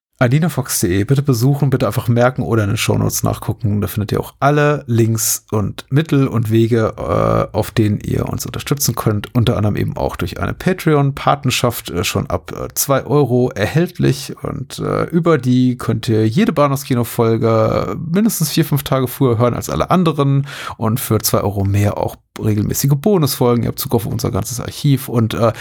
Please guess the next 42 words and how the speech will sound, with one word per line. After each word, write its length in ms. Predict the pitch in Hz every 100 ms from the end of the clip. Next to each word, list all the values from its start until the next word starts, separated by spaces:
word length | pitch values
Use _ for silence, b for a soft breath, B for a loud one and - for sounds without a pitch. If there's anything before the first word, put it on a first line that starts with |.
| B B B
es 160 | 120
gibt 180 | - 139
noch 140 | 120 -
einige 260 | 113 120
Goodies 380 | 104 120 117 110
in 80 | 107
Zukunft 420 | - - 104 -
mehr. 280 | 110 117 110 B B
Aber 180 | B 110
dazu 240 | 101 - 113
dann 220 | 107 104
ein 160 | -
andermal, 480 | - 95 104 98 92
wenn's 160 | 95 -
eben 180 | 87 95
soweit 360 | 92 - -
ist. 400 | - 120 - -
Also 180 | 107 -
vielen 320 | - 117 104
lieben 200 | 101 107
Dank, 220 | 101 101
falls 200 | - 101 -
ihr's 100 | -
bereits 320 | - 107 -
tut, 200 | - 156
falls 220 | - 110
ihr 20 | 127
uns 60 |
unterstützt 520 | - 117 - 135 - -
und 140 | 104
falls 280 | - 131 127
ihr 120 | 87
es, 200 | - -
äh, 160 | - 117
vorhabt. 600 | - - 170 165 160 - - B B B B B
Jetzt 200 | - 196
schon 140 | - 113
mal 120 | 101
vielen 280 | - 104 98
Dank 300 | 92 - -
im 140 | 202 233
Voraus. 720 | - 107 107 - - -